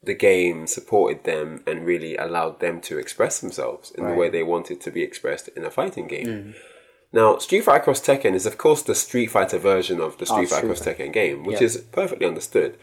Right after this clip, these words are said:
Speaker 1: That doesn't mean you're allowed to not include
Speaker 2: Tekken
Speaker 1: the
Speaker 2: players.
Speaker 1: Tekken community.
Speaker 2: Right.
Speaker 1: Now, there are some players who are Tekken players who have come onto, you know, Street Fighter Cross Tekken and are happily involved.
Speaker 2: Right.
Speaker 1: But this isn't toward, this isn't about them.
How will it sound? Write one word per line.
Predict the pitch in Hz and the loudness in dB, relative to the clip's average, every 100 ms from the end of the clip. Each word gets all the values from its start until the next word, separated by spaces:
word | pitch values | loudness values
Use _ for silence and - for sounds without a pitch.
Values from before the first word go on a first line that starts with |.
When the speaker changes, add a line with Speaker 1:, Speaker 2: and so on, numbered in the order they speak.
| - _ - | -20 _ 0
Speaker 1:
That | 135 | 6
doesn't | 165 226 175 131 | 6 6 4 4
mean | 143 120 69 76 113 _ _ _ - | 4 4 0 -8 -14 _ _ _ -6
you're | 107 104 | 2 6
allowed | 104 104 101 | 8 8 6
to | 101 | 0
not | 95 104 110 - | -2 4 4 4
include | 95 92 101 87 82 78 - - _ | 0 -2 0 0 -2 -8 -14 -20 _
Speaker 2:
Tekken | 107 | -4
Speaker 1:
the | - | -2
Speaker 2:
players. | 101 | 2
Speaker 1:
Tekken | 110 101 101 92 90 87 _ _ - | 4 6 4 4 0 -6 _ _ -8
community. | 120 120 147 123 - - - | 2 4 6 2 -2 -8 -8
Speaker 2:
Right. | 113 107 95 - _ - - - | -6 -6 -8 -16 _ -20 -20 -2
Speaker 1:
Now, | 120 120 120 - | 8 10 10 8
there | 117 139 | 4 6
are | 143 180 | 8 6
some | 175 156 151 | 6 6 6
players | 127 95 - | 6 4 4
who | 87 | 2
are | 85 87 | 2 -2
Tekken | - 107 104 | -2 2 2
players | 90 80 80 | 2 -2 -2
who | - | 0
have | 87 - | 0 2
come | 104 98 | 2 2
onto, | 92 98 98 - 87 85 87 | 4 2 2 0 0 -2 -4
you | 95 | -2
know, | 85 | -2
Street | - 90 | -2 -4
Fighter | - - | -4 -6
Cross | 85 | -4
Tekken | - - 78 | -4 -2 -2
and | 78 | -2
are | 76 | -2
happily | 98 90 87 80 78 71 | -2 -2 -4 -4 -6 -6
involved. | 82 85 92 78 - - - | -2 2 2 2 -4 -10 -10
Speaker 2:
Right. | 104 - | -8 0
Speaker 1:
But | 113 | 2
this | 147 | 4
isn't | 185 175 127 | 2 2 0
toward, | - 131 143 | 2 2 2
this | 151 | 0
isn't | 170 - | -2 0
about | - 107 - | -2 -2 -4
them. | - - | -8 -10